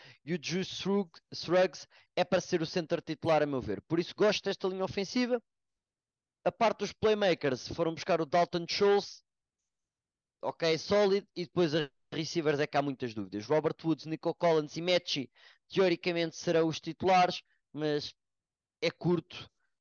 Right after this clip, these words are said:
eh, para, para o C J Stroud, para o Davis Mills, para o Case Keenum, quem, quem quer que seja. E depois a running back, Damian Pierce e Devin Singletary, até gosto. Por isso,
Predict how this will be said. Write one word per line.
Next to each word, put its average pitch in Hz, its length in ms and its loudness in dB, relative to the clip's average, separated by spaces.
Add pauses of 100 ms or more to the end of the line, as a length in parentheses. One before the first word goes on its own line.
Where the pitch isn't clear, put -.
(100)
eh, 127 800 2
para, 139 480 2
para 156 220 2
o - 20 2
C - 180 -8
J 151 200 -2
Stroud, 185 360 2
para 170 120 2
o - 20 0
Davis 147 340 -2
Mills, 170 280 -2
para - 80 -2
o 151 40 -2
Case 156 240 -4
Keenum, 160 280 -4
quem, 156 240 -6 (100)
quem 143 300 -2
quer 147 200 -2
que - 100 -14
seja. 95 340 -4 (360)
E 147 80 -4
depois 185 280 2
a 151 60 0
running 160 280 0
back, 170 240 0
Damian 170 380 0
Pierce 175 320 -2
e - 20 -20
Devin 160 260 -2
Singletary, 170 680 0
até 165 220 0
gosto. 110 320 0
Por 202 100 2
isso, 180 240 0